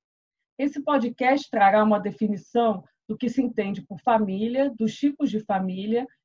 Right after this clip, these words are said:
e quão heterogêneos são os lares brasileiros, além das possíveis consequências da pandemia da covid dezenove nos lares multigeracionais. Para essa conversa, convidamos nada menos que a professora e pesquisadora Simone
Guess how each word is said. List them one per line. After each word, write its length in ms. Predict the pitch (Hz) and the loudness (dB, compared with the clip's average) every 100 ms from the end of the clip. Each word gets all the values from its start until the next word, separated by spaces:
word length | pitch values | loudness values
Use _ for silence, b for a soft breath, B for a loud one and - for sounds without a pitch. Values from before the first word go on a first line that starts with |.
| - | -10
e 80 | 233 | -6
quão 180 | 294 | -2
heterogêneos 760 | 320 302 302 254 208 220 254 254 - | -2 -2 -2 0 2 0 0 -4 -6
são 160 | 254 | -6
os 100 | 247 | -4
lares 320 | 220 214 220 220 | 2 4 4 0
brasileiros, 880 | 226 220 254 233 160 143 151 - _ _ _ _ _ | -2 -2 -2 -4 -4 -4 -6 -16 _ _ _ _ _
além 300 | 220 233 277 | 2 4 2
das 160 | 294 302 | -2 -4
possíveis 440 | 277 - 285 294 | -4 -2 -2 -4
consequências 720 | - 262 247 233 240 240 254 | -4 -4 -2 0 -2 -2 -2
da 140 | 233 226 | -2 0
pandemia 560 | 226 220 214 220 233 | 2 2 4 2 2
da 120 | 220 | 0
covid 440 | 220 220 208 214 214 | 0 -2 -4 -4 -4
dezenove 840 | 214 220 220 196 185 196 240 269 _ _ | -4 0 0 0 0 0 -2 -8 _ _
nos 240 | 220 220 220 | 2 4 6
lares 360 | 208 220 233 | 6 6 6
multigeracionais. 1400 | 214 240 269 269 262 240 240 254 262 220 147 143 - _ _ _ _ _ _ _ _ - | 2 2 2 0 0 2 0 0 0 0 0 -2 -6 _ _ _ _ _ _ _ _ 4
Para 220 | 262 294 | 6 8
essa 220 | 359 370 | 6 2
conversa, 580 | 330 262 208 269 285 262 | 2 2 6 4 4 0
convidamos 840 | - 247 220 190 240 254 214 170 | 0 2 2 4 4 6 2 0
nada 360 | 196 262 320 302 | 2 4 6 6
menos 360 | 240 233 254 | 4 2 -2
que 120 | 269 247 | -2 -2
a 40 | |
professora 580 | 233 220 226 220 269 285 | -2 0 -2 2 0 0
e 40 | |
pesquisadora 840 | 269 240 233 208 196 175 190 214 226 | -4 -6 -4 0 0 0 -2 -2 -2
Simone 520 | - 247 220 233 254 | 0 2 2 0 -2